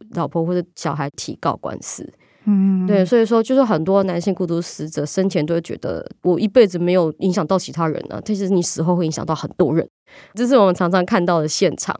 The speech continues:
Speaker 1: 我们清洁完之后，房东对跟我们讲说啊，他以前过得不是很好啊，但他就是不想要被别人发现啊。
Speaker 2: 嗯，嗯，嗯。
Speaker 1: 然后你说要送食物给他，他就觉得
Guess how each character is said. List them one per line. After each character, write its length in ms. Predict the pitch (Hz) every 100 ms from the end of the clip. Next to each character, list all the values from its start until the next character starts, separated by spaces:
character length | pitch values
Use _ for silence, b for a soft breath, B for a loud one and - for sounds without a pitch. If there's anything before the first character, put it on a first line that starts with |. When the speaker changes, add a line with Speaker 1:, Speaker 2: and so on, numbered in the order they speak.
| 214 190
Speaker 1:
我 60 |
们 100 | 156
清 160 | 160 202
洁 200 | 175 160
完 240 | 147 143
之 120 | 147 156
后， 280 | 170 151 b b b b b
房 140 | 185 196
东 120 | 202
对 140 | 202
跟 160 | 180 175
我 60 | 165
们 100 | 151
讲 180 | 151
说 280 | 143 165 151
啊， 120 | 143 -
他 200 | 190 175
以 100 | 160
前 260 | 147 151 147
过 200 | - 190
得 80 | 160
不 160 | -
是 120 | 170 180
很 200 | 156 160
好 240 | 160 -
啊， 200 | - - -
但 160 | 185
他 140 | 180 170
就 100 | 175
是 80 |
不 140 | 175 190
想 160 | -
要 80 | -
被 160 | - 170
别 200 | - 143
人 80 | 143
发 200 | 151 135
现 320 | - 165 -
啊。 140 | - -
Speaker 2:
嗯， 180 | 185 180
嗯， 320 | 185 180 175
嗯。 20 |
Speaker 1:
然 120 | 170
后 100 | 196
你 100 | 196
说 200 | 160 196
要 180 | 190 185
送 540 | 175 208 170 156 143 151
食 240 | - 151
物 120 | 180
给 160 | 170 -
他， 220 | 165 160
他 100 | 170
就 140 | 170
觉 160 | 170 -
得 140 | -